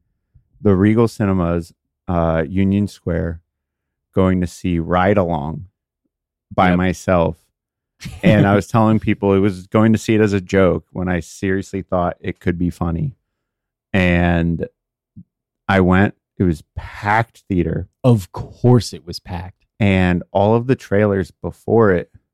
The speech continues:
Speaker 1: I was just kinda like, "Oh man, this is, like,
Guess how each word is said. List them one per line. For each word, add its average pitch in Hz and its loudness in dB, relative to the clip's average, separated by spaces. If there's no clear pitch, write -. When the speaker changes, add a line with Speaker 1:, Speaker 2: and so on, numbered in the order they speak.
Speaker 1:
I 90 -8
was 92 -2
just 90 -8
kinda 87 -6
like, 73 -10
"Oh - -10
man, 110 -8
this - -10
is, - -8
like, - -8